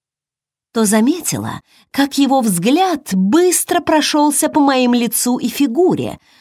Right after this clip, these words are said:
прежде чем он закончил свой анекдот. Очевидно, я правда хорошо выгляжу. Меня пробирает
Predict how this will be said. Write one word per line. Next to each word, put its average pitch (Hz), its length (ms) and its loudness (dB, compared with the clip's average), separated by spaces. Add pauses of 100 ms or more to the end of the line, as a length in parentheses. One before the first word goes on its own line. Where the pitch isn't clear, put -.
(200)
прежде 185 500 0
чем 190 260 0
он 180 220 0
закончил 180 640 -2
свой 170 440 -4
анекдот. - 920 -6 (1000)
Очевидно, 185 840 -2 (520)
я 185 240 -2
правда 147 640 -4
хорошо 110 480 -8
выгляжу. - 640 -12 (1400)
Меня 190 480 2
пробирает 147 960 -6